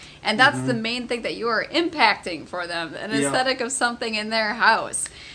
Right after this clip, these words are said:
Speaker 1: And so you wanna
Speaker 2: Makes
Speaker 1: show
Speaker 2: sense.
Speaker 1: that you care about the aesthetic, and that will translate to you care about how their product, their result, their remodel is going to turn out. Ideally, it's gonna look awesome,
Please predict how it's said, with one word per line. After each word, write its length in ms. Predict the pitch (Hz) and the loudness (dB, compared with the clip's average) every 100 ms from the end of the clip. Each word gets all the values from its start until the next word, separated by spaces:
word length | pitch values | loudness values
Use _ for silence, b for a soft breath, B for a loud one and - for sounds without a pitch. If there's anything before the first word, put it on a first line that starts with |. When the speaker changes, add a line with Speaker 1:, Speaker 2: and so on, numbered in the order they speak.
| B - | B -4
Speaker 1:
And 160 | 240 | 0
so 180 | 254 226 | 4 6
you 140 | 214 | 6
wanna 200 | 233 247 | 4 4
Speaker 2:
Makes 120 | 226 - | 4 6
Speaker 1:
show 240 | 240 220 | 6 8
Speaker 2:
sense. 200 | 202 185 | 6 2
Speaker 1:
that 160 | 185 - | 0 -2
you 160 | 220 262 | 0 0
care 260 | 302 277 | 4 4
about 220 | 220 151 | 6 4
the 100 | 160 | 2
aesthetic, 520 | 185 185 190 185 185 185 | -2 -2 0 0 0 -2
and 100 | 185 | 0
that 140 | 175 | 0
will 80 | 190 | 0
translate 580 | - 196 175 160 165 151 | -2 -4 -4 -4 -4 -4
to 120 | - | -4
you 260 | 175 165 190 | -4 -6 -8
care 260 | - 180 | -6 -6
about 340 | 180 175 160 - | -2 -2 -2 -2
how 220 | 190 180 | -2 -2
their 680 | 170 175 190 190 185 180 185 b - | -2 2 4 4 2 -2 -6 b -16
product, 600 | - 214 170 170 160 - - | -4 0 2 0 -2 -6 -12
their 540 | 180 185 180 175 170 185 - - | -4 0 0 -2 -4 -8 -16 -10
result, 560 | 214 202 208 185 180 - - | -6 -2 0 0 0 -6 -4
their 200 | 202 190 | -2 -2
remodel 580 | 185 180 175 165 165 | -4 -4 -4 -2 -6
is 240 | 165 180 190 | -8 -12 -10
going 220 | 185 165 | -10 -10
to 100 | 143 | -10
turn 300 | 143 - 170 | -12 -12 -8
out. 420 | 135 127 120 - - - - | -8 -8 -10 -12 -16 -20 -8
Ideally, 580 | 196 202 214 208 202 160 | -6 -4 -2 -4 -4 -8
it's 120 | 208 | -10
gonna 200 | 226 196 | -8 -8
look 240 | 175 185 - | -8 -10 2
awesome, 600 | 262 262 262 185 175 160 | 4 4 0 -6 -8 -14